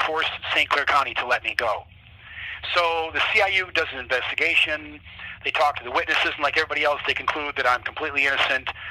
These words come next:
and that there were a thousand violations that led to my wrongful conviction and imprisonment. And they write a big report, and it goes through a review process. It goes to the Attorney General, and she has to go down and make the argument in front of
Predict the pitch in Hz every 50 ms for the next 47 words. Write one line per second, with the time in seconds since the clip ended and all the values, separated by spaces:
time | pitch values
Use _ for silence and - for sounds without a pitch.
0 | - - - - 139 135 131 139 139 131 131 127 127 123 - - - - 170 156
1 | 156 156 151 139 143 135 127 135 131 131 127 131 131 127 - - - 120 123 131
2 | 135 131 - 120 117 117 117 117 117 117 - - 117 - 123 117 113 113 - -
3 | 113 104 104 101 - - 233 226 - - 123 120 123 - - - - - - -
4 | - 143 143 160 160 165 165 165 156 - 160 156 - - 143 139 - - 180 175
5 | 147 143 - - - - - - - - - - - - - 156 151 147 147 151
6 | 151 - 147 151 156 - 156 147 143 135 123 - 160 180 185 - - - 156 147
7 | - 160 156 151 156 - - - - 139 - 139 143 143 - 143 131 - - 143
8 | 127 123 120 - 156 165 170 165 160 160 160 160 - - - - - - - 139
9 | 135 - - 175 180 180 170 - - - 151 151 147 143 143 139 139 139 131 -
10 | 151 147 147 156 151 143 139 143 135 143 139 139 - - 170 147 135